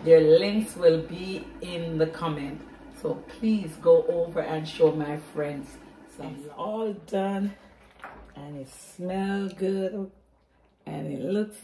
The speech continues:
good. We're gonna put in some cilantro in the spice. Nice it up. That's how they say we should do it. So we're nicing it up. That's it. And we're all done.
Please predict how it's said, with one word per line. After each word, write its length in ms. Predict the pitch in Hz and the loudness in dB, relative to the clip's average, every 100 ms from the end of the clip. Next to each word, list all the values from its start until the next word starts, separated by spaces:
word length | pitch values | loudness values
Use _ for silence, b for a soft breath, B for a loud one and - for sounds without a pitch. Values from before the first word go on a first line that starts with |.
| - | -4
good. 260 | 202 202 - B B | -4 -4 -10 B B
We're 120 | 170 170 | -12 -10
gonna 160 | 170 | -8
put 340 | 160 180 - - | -8 -10 -10 -12
in 300 | 175 175 160 | -10 -10 -12
some 460 | - 170 156 151 - B B B B B _ _ - | -10 -10 -10 -14 -16 B B B B B _ _ -20
cilantro 800 | - 165 165 170 156 - 175 - | -12 -6 -6 -6 -8 -8 -8 -10
in 380 | 196 233 247 233 | -12 -10 -8 -2
the 120 | 180 | -2
spice. 720 | 151 - - - - _ - | -2 -12 -20 -20 -20 _ -20
Nice 420 | - 139 143 190 190 | -12 -10 -8 -10 -10
it 160 | 196 - | -8 -6
up. 280 | 196 - - - _ _ _ | -6 -10 -20 -20 _ _ _
That's 180 | 131 - | -20 -10
how 240 | 143 139 160 | -8 -8 -6
they 140 | 190 | -8
say 340 | 214 - 120 - | -8 -12 -12 -14
we 80 | |
should 400 | - - - - | -18 -14 -14 -14
do 120 | - 110 | -12 -12
it. 260 | - - - | -12 -16 -18
So 140 | - - | -16 -16
we're 80 | |
nicing 680 | 117 123 139 175 196 202 180 | -16 -14 -12 -10 -10 -10 -10
it 240 | - - - - _ | -14 -20 -20 -20 _
up. 360 | 214 247 247 - _ B B _ 131 | -6 -6 -8 -18 _ B B _ -16
That's 360 | - - - - | -16 -18 -20 -6
it. 340 | 254 262 262 - _ _ _ - - - - - - - - - _ | 0 0 -2 -16 _ _ _ -14 -10 -10 -10 -18 -20 -20 -20 -20 _
And 420 | 160 151 147 139 | -10 -8 -8 -8
we're 300 | 143 143 147 - | -6 -6 -8 -10
all 380 | 160 170 165 160 151 - | -10 -10 -8 -10 -12 -14
done. 280 | - - - | -14 -14 -14